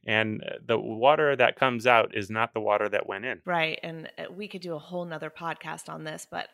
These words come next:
Speaker 2: feel free to go <laughs> into,
Speaker 1: <laughs>
Speaker 2: into it if you want. But I definitely, like, I agree with you. So it's like, I was just thinking about how, okay, if I, if I go and I buy the wa-, the bottled water,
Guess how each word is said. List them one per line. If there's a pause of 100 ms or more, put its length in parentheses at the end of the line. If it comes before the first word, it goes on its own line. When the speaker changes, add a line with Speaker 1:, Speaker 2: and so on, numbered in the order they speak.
(180)
Speaker 2:
feel
free
to
go
<laughs>
into, (400)
Speaker 1:
<laughs> (340)
Speaker 2:
into
it
if
you
want.
But
I
definitely,
like, (100)
I
agree
with
you.
So
it's
like, (460)
I
was
just
thinking
about
how,
okay,
if
I, (100)
if
I
go
and
I
buy
the
wa-, (600)
the (500)
bottled
water,